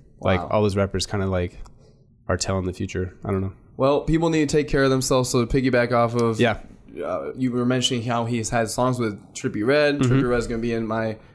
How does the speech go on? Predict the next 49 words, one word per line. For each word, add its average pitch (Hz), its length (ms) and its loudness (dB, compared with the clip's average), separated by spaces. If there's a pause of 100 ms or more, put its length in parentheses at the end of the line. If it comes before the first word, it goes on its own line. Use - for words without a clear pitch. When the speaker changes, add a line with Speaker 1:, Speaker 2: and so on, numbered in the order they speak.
(140)
Speaker 2:
top 113 240 0
artist 117 320 0
of 117 60 -6
the 117 80 -2
year 117 160 0
for 110 160 -8
sure. 120 440 0
I 113 40 2
mean, 110 260 -6
it's 104 160 -8
all 107 220 -4
I 101 40 -6
really 107 220 -4
listen 104 300 -4
to, 127 180 0
it 107 60 -2
seems 110 200 -2
Speaker 1:
<laughs> - 140 0
Speaker 2:
like. 107 200 0
Speaker 1:
Yeah. 143 240 4
Speaker 2:
Jeez, 104 140 -2
what 117 140 -2
a 113 60 0
year 107 380 -2 (340)
for 127 140 -4
my 120 200 2
music 120 400 0 (380)
listening. 147 640 2
Uh, 123 260 2
Speaker 1:
Mm-hmm. 107 100 2
Speaker 2:
but 127 280 0 (220)
Juice 156 320 -2
world 156 200 2
and 139 80 0
him 156 180 0
collaborated. 139 520 2
They 127 60 2
were 117 140 0
really 151 240 0
good 127 180 0
friends, 131 340 -2
actually, 107 360 -2
'cause 107 120 -10
they 123 120 -2
came 156 240 -2
Speaker 1:
Yeah. 131 140 2
Speaker 2:
up - 180 -10
together 123 360 0
through 131 400 -2